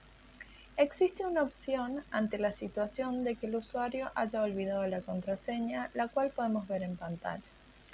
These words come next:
Daremos clic y se nos abrirá la página para recuperar la contraseña. En esta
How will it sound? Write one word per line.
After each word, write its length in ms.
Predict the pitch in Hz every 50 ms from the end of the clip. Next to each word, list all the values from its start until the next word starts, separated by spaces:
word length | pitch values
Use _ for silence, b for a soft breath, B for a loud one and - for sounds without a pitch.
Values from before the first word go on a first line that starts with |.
| B B B B B B B - -
Daremos 380 | - 262 269 294 320 330 320 -
clic 380 | - 311 302 330 330 339 - - - -
y 80 | 339 320
se 160 | - - 294
nos 120 | 277 262 254
abrirá 460 | 247 226 214 226 226 226 233 233 233
la 120 | 233 233
página 520 | 233 - 269 269 269 - 269 262 277 285 285
para 300 | - 262 240 226 208 202
recuperar 580 | 202 202 190 - 214 202 - 196 190 190 196
la 140 | 196 202 196
contraseña. 720 | 190 - 170 165 170 - - 160 - - - 170 - 185 - - - - - - - - - B B B B B B B B B - -
En 160 | - 285 302
esta 400 | 339 339 - - - 381 359 359